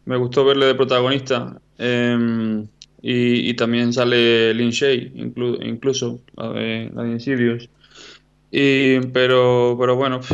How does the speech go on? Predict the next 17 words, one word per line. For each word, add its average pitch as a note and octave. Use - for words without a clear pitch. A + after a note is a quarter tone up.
él B2
tiene C#3+
a D3
un, C#3+
al C3+
lado C3+
a C3
un, C3
a -
un C3+
hispano C3
graciosillo, C3+
que C3+
es C3+
el C3+
que C3+
pone, B2+